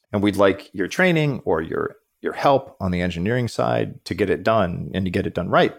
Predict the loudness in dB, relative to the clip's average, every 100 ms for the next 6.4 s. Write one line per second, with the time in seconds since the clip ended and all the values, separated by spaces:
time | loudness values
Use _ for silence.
0 | _ -2 2 4 2 2 4 4 4 2
1 | 2 2 0 0 2 2 2 0 0 -2
2 | -2 -2 2 2 0 -8 -20 _ _ 0
3 | 2 2 -2 -4 -2 0 0 -2 -8 _
4 | -2 0 2 4 4 4 6 6 4 4
5 | 4 6 4 2 2 2 2 0 0 2
6 | 2 0 -4 -6